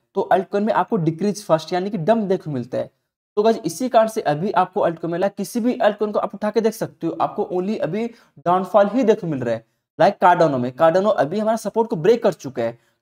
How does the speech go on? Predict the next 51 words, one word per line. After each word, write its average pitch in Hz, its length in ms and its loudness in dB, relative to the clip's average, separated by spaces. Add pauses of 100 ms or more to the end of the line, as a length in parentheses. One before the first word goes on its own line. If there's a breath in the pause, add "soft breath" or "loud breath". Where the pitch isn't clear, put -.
Cardano 180 320 4
को 220 100 2
ज़ीरो 175 280 2
पॉइंट 220 260 -2
सिक्स - 200 -12
फ़ाइव 202 160 2
सेवन 170 240 -4
के 202 120 -6
पास 170 240 2
में 254 180 -6 (380 soft breath)
हाँ 202 140 4 (100)
टेक्निकल 233 420 0
सपोर्ट 196 400 -2
था, 120 60 -2
लेकिन 180 280 -4
जो 226 80 0
हमारी 262 140 2
कैंडल 185 280 0 (100)
बार 185 200 4
बार 185 140 4
में 220 180 -4
स्मॉल - 680 -2
टाइम 185 200 4
फ्रेम 127 280 -4
है, 135 220 -8
लाइक 170 180 0
फ़ोर 165 180 -4
आवर 180 120 4
टाइम 165 220 0
फ्रेम, 175 180 -6
वन 160 140 0
आवर 175 120 -2
टाइम 147 180 2
फ्रेम 131 180 -8
में 117 120 -10 (340)
हमारे 165 260 2
सपोर्ट 190 340 -4
जोन 196 140 -4
को 196 60 -2
बार 185 120 0
बार 196 120 0
हिट 196 180 -6
मारती 135 360 0
है, 120 60 -8
तो 160 140 -10
अभी 151 180 -2
इसको 196 200 -4
ब्रेक 214 260 0
मार 143 180 4
रही 117 180 -4
है। 117 60 -10